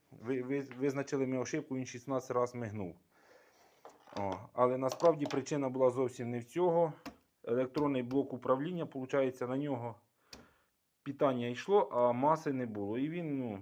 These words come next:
він ніякої реакції ні на що не подавав. Сигнал працює,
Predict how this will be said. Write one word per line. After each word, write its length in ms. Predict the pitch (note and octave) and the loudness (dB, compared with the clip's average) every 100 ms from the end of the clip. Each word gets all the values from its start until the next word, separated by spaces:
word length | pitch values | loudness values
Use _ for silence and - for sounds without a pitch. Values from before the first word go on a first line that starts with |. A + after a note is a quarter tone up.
| G2+ A2+ | -10 -10
він 220 | B2+ B2+ | -6 -2
ніякої 440 | C#3 D3 C#3 C3 | 4 4 4 2
реакції 460 | B2+ C3 B2+ - A#2+ | 2 2 0 -6 -6
ні 100 | A#2+ | -4
на 100 | A#2 | -4
що 160 | - | -4
не 120 | B2 G#2+ | -4 -4
подавав. 520 | G#2 G2 F2 E2 - _ _ _ _ _ _ _ | -2 -2 0 -2 -6 _ _ _ _ _ _ _
Сигнал 520 | _ - F3+ G3 F#3+ F#3+ | _ -2 2 6 6 6
працює, 880 | E3+ D#3 - G3+ G3 F3+ E3+ D#3 | 4 2 -2 -2 2 2 2 -2